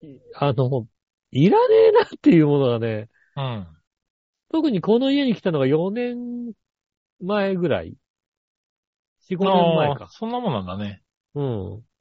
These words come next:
Speaker 1: 四、五年前なので、で、その四、五年の間に全く使ってないものって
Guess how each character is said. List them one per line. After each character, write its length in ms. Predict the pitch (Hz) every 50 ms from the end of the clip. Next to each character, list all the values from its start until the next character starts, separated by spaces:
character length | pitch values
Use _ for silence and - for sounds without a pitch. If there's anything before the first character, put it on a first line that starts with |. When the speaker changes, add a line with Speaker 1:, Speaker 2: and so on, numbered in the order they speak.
| _ _
Speaker 1:
四、 180 | - - 190
五 180 | 185 185 190 190
年 240 | 190 190 190 190 190
前 200 | 190 185 170 143
な 120 | 120 107
の 140 | 98 92 92
で、 400 | 95 110 110 104 95 98 120 131 _ _ _ _ _ _ _ _ _ _ _
で、 360 | 147 139 170 156 151 147 135 131 - _ _ -
そ 120 | - 202
の 280 | 214 233 226 220 220 202 160 156 _ _
四、 240 | _ - - - 240
五 200 | 220 277 277 277
年 260 | 269 285 285 277 269
の 160 | 269 254 247 247
間 220 | 247 247 247 247
に 160 | 240 214 190
全 140 | 196 220 220 - _ - 320
く 80 | - 196
使 240 | - - - - 269
っ 60 | 254
て 140 | _ - 311
な 120 | 311 294
い 60 | 277
も 120 | 247 180 151
の 100 | 131 131
っ 60 | 123
て 280 | - _ 117 110 104